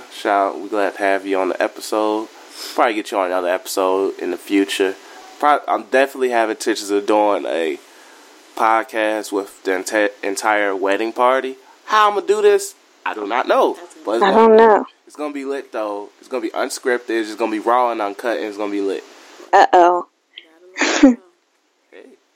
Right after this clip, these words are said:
Speaker 1: But, yep. Uh, you wanna give social media out, Tori? You want people to follow you, or you want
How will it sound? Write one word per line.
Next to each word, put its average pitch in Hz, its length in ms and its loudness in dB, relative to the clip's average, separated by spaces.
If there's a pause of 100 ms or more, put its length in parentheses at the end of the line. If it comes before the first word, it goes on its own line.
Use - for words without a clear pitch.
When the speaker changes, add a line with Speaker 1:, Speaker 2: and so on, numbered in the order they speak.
(920)
Speaker 1:
But, 107 380 -16 (800)
yep. 143 220 -10 (520)
Uh, 101 420 -6
you 107 100 -10
wanna 113 220 -4
give 113 200 -2
social 117 360 -6
media 123 360 0
out, 123 140 -2
Tori? 123 540 2
You 107 80 -4
want 110 140 0
people 110 160 -6
to 95 60 -12
follow 120 340 0
you, 113 300 -2
or 101 340 2
you 95 240 -4
want 92 160 -16